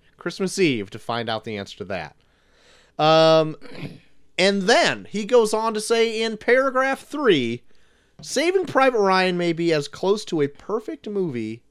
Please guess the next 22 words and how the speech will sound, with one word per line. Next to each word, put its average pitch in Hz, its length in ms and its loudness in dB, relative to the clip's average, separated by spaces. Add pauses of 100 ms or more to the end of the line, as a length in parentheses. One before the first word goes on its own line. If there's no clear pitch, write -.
(100)
that 107 80 -12
you'll 117 240 -10
ever 117 300 -6
see. 98 500 -10 (400)
I 123 140 -4
agree 139 400 -2
with 156 140 -2
the 156 200 -8
A 175 280 4
that 175 160 0
you 180 140 -2
gave 190 300 4
it, - 240 -10 (280)
although 165 280 2
my 175 200 0
favorite 202 440 0
Tom 196 260 -6
Hanks 233 360 -10
role 107 360 -4 (360)
is - 120 -20
Forrest 98 400 -8
Gump." - 320 -14